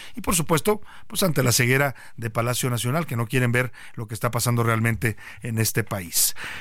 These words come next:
Oiga, y si la violencia política está caliente, lo que está más caliente todavía,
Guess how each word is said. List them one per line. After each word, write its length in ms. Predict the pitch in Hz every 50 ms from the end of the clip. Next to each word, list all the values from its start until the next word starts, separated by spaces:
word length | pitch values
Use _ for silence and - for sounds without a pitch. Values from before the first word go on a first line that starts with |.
| - - -
Oiga, 260 | - 165 165 190 180
y 40 | 151
si 140 | 123 - 156
la 80 | 151
violencia 320 | 147 151 165 180 160 196 160
política 340 | 143 160 165 165 208 165 190
está 180 | - - 165
caliente, 540 | - 180 156 147 147 170 180 170 165 - 190
lo 120 | 151 127
que 100 | 107 131
está 240 | 123 117 - - 151
más 160 | 165 160 135
caliente 340 | - 151 147 156 156 143 151
todavía, 520 | 131 151 151 151 143 143 151 165 170 160